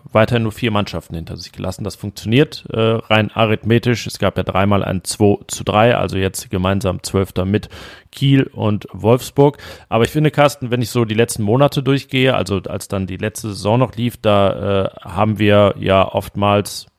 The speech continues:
gar nicht so viel über das Spiel geredet, reden können, also zumindest so fußballerisch und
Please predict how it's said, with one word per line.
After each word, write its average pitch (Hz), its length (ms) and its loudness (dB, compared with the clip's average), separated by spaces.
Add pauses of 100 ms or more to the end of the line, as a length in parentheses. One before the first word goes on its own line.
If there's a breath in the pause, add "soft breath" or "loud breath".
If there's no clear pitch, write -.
(320)
gar 107 160 4
nicht 117 160 2
so 117 100 0
viel 110 220 -8
über 104 140 -2
das 98 120 2
Spiel 117 540 -2 (260)
geredet, 113 800 0
reden 104 320 0
können, 120 380 2
also 95 200 -4
zumindest 104 360 -6
so 95 60 -16
fußballerisch 95 720 -4
und 87 160 -4